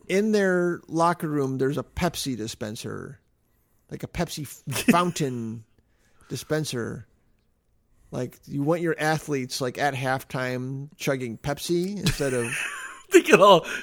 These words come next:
Speaker 2: bloated and gassy
Speaker 1: water.
Speaker 2: and,
Speaker 1: Yeah.
Speaker 2: and have a sugar crash about halfway through
Speaker 1: Right.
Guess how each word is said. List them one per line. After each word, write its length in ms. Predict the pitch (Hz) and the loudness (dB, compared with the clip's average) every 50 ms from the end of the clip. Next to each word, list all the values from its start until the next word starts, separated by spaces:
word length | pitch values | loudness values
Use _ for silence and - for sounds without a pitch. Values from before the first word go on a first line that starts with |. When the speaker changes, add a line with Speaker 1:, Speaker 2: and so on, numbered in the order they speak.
| - - | -12 -12
Speaker 2:
bloated 540 | - 139 151 143 143 143 151 151 151 151 147 | -8 -2 2 6 6 8 6 6 4 2 2
and 200 | 147 139 135 131 | 2 0 2 2
gassy 500 | 135 135 131 131 135 - 170 170 165 160 156 | 4 4 6 6 6 6 6 6 6 6 4
Speaker 1:
water. 240 | 147 - 131 120 117 | 6 6 4 4 2
Speaker 2:
and, 200 | 117 117 131 - - - - - - - - - - _ - | 2 -2 -4 -6 -10 -16 -20 -20 -20 -20 -20 -20 -20 _ -6
Speaker 1:
Yeah. 300 | 151 151 151 143 131 123 | -2 0 0 0 2 2
Speaker 2:
and 500 | 127 131 127 123 127 131 135 156 139 - - - | 2 2 2 2 0 0 -2 -4 -8 -14 -14 -10
have 180 | - - - 233 | -6 -4 -2 -2
a 40 | 226 | 0
sugar 340 | - - 170 151 143 156 156 | 2 2 2 2 2 2 0
crash 520 | - - 151 135 135 135 139 143 139 - | 0 0 2 4 6 6 6 4 4 2
about 260 | 147 135 139 139 139 | 2 4 4 4 6
halfway 460 | 143 139 135 135 135 - 156 143 143 | 6 4 4 2 0 0 0 0 0
through 320 | 135 135 160 151 156 147 143 | 0 -2 -2 -2 -2 0 0
Speaker 1:
Right. 340 | 151 185 208 180 131 110 | 0 0 0 0 -2 -4